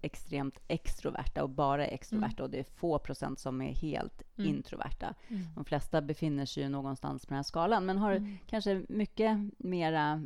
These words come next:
Speaker 1: introverta egenskaper än
Speaker 2: Mm.
Speaker 1: extroverta, till exempel.
Speaker 2: Mm. Precis, just det, just det.
Speaker 1: Och, och i vårt samhälle, när det är en norm som är
Speaker 2: Mm.
Speaker 1: extrovert, att vara extrovert, och där är det också så här, barn i skolan får höra så här: "Ja, Stina, du gör, skriver så bra på proven, men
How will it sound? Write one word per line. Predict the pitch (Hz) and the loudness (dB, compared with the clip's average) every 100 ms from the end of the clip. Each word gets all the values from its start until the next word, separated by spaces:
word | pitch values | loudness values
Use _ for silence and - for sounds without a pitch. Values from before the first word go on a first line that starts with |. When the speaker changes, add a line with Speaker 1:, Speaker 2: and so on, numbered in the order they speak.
| - | -2
Speaker 1:
introverta | 170 156 151 147 - - | -2 0 0 0 0 -2
egenskaper | - - - - - - - - - - | -2 -4 -6 -4 -6 -2 -4 -4 -10 -6
än | 170 165 | -2 -2
Speaker 2:
Mm. | 160 160 | -2 -4
Speaker 1:
extroverta, | 233 - 214 - - - | -4 -4 -4 -4 -6 -10
till | - | -12
exempel. | - - - | -10 -12 -8
Speaker 2:
Mm. | 240 175 151 - - | -4 -4 -4 -8 -10
Precis, | - - 120 - - | -10 -10 -10 -12 -6
just | 165 156 - | -6 -6 -8
det, | - - - | -10 -10 -10
just | 175 147 - | -6 -6 -8
det. | 156 - - - | -12 -12 -14 -6
Speaker 1:
Och, | 202 196 | 0 0
och | - - - - - - | -2 -10 -16 -14 -6 0
i | |
vårt | 190 220 | 4 4
samhälle, | 247 208 170 160 | 4 4 4 2
när | 165 165 170 - - | 2 2 0 -4 -12
det | - - 175 | -12 -2 0
är | |
en | 165 | 2
norm | 202 233 226 | 4 2 2
som | - 180 | 0 0
är | 226 220 247 - | 2 4 2 0
Speaker 2:
Mm. | 202 165 | -4 -4
Speaker 1:
extrovert, | - - 202 175 - | -4 -2 -2 0 0
att | 170 | 4
vara | 165 214 | 6 6
extrovert, | 190 - - 196 - - - | 4 2 0 2 4 2 0
och | - | 0
där | 165 | 4
är | 160 | 4
det | 156 | 2
också | - 220 202 | 2 0 2
så | 175 | 2
här, | 147 | 4
barn | 156 220 196 185 | 6 6 2 0
i | 175 | -2
skolan | - 165 160 220 | -2 0 2 2
får | - 208 | 4 4
höra | 185 170 - | 6 6 4
så | 147 | 4
här: | 160 | 6
"Ja, | 208 185 180 | 8 10 8
Stina, | 185 - 190 170 170 | 6 6 6 8 6
du | 170 185 175 170 170 - | 8 8 8 6 4 2
gör, | 175 190 - | 6 6 6
skriver | - 240 247 | 6 6 6
så | - 285 196 | 4 6 8
bra | 175 170 | 10 8
på | - 170 | 6 2
proven, | - 156 143 151 147 | 4 4 4 2 4
men | 165 | 2